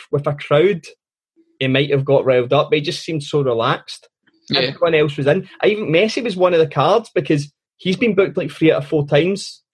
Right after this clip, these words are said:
Speaker 1: against Atletico Madrid, now four out of five. So he obviously has, like, a wee nip in him.
Speaker 2: He, um, at th-,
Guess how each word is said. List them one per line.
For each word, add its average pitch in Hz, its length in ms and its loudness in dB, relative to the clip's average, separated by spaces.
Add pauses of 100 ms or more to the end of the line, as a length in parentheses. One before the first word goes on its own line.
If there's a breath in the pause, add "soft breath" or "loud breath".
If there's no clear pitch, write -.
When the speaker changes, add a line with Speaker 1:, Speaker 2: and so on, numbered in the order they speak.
Speaker 1:
against 139 320 0
Atletico 139 360 0
Madrid, 139 260 0
now 127 140 2
four 131 240 2
out - 60 0
of 143 60 -8
five. 170 360 0 (460)
So - 120 -4
he 156 80 4
obviously 190 360 2
has, 160 220 0
like, 135 120 -4
a 135 80 0
wee 131 100 -2
nip 143 220 -2
in 196 120 2
him. 190 240 -2 (440)
Speaker 2:
He, 208 280 2
um, 160 360 2
at - 100 -2 (100)
th-, - 140 -4